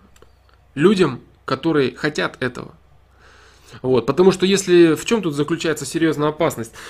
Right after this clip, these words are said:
Если, например, человек является, как я уже говорил, очень добрым, и он об-, может обжечься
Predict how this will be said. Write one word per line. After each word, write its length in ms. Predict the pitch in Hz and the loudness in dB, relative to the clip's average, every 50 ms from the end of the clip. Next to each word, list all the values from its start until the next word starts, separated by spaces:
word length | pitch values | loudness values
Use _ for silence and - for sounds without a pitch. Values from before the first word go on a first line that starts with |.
| - - 151 | -18 -10 -2
Если, 280 | 147 170 185 - - 180 | 2 2 2 2 0 -2
например, 280 | 170 175 170 180 170 | 0 0 2 2 0
человек 300 | - - 180 170 165 - | 0 2 0 0 0 0
является, 600 | - 143 143 139 151 160 170 165 151 143 147 131 | -4 -4 -4 -4 -2 0 0 0 0 -2 -4 -6
как 160 | 131 143 127 | -8 -6 -2
я 80 | 147 147 | -2 0
уже 140 | 139 131 139 | 0 0 0
говорил, 320 | 139 151 151 156 151 139 | 0 0 2 4 4 4
очень 280 | 135 131 - 147 143 143 | 4 4 2 -2 0 4
добрым, 340 | 175 208 220 175 143 131 120 | 6 6 6 6 2 0 0
и 320 | - - 151 151 147 143 | 0 0 2 4 4 4
он 240 | - 147 165 160 156 - | 4 2 0 0 2 0
об-, 180 | 143 139 - - | 0 0 0 -4
может 380 | 147 151 170 170 147 147 - - - | 0 2 2 2 2 0 -4 -4 -2
обжечься 760 | - 143 143 143 127 147 202 214 214 - - - 135 113 92 | 0 0 0 0 2 4 4 4 4 2 -2 -6 -6 -8 -8